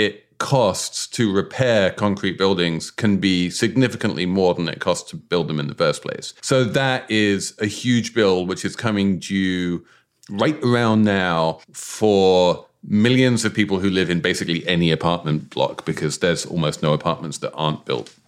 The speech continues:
with concrete. Stacey, to your point, are there ways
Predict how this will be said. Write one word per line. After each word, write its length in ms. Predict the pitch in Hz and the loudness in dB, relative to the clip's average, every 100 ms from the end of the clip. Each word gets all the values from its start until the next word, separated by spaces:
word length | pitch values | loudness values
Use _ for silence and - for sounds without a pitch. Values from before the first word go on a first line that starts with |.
| _ | _
with 160 | 87 78 | -4 -2
concrete. 540 | 95 82 - - - - - - | 0 0 -2 -8 -10 -18 -20 -18
Stacey, 420 | - - 151 - 110 | -4 0 2 2 0
to 80 | |
your 140 | 120 110 | 2 2
point, 500 | - 151 135 107 - _ - - | 2 2 2 0 -4 _ -20 -2
are 220 | 120 143 | 2 2
there 240 | 147 170 160 | 4 4 4
ways 540 | 139 139 151 170 143 | 4 6 6 4 2